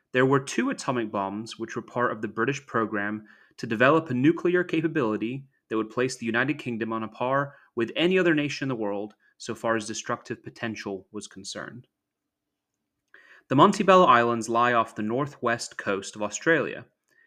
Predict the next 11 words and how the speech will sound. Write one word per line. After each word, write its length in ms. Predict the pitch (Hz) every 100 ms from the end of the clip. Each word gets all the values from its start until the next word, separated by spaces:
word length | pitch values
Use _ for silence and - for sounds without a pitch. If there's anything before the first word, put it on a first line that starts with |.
| _ -
Ideally 440 | 120 117 156 175
suited 360 | 165 - 135 135
for 120 | 131
the 80 | 117
purpose 440 | - 123 120 110
of 60 | 110
nuclear 380 | 113 113 110 101
testing, 560 | - 120 - 101 107 - _ _ -
they 100 | 107
are 220 | 104 104
uninhabited 840 | 131 175 147 147 139 139 139 135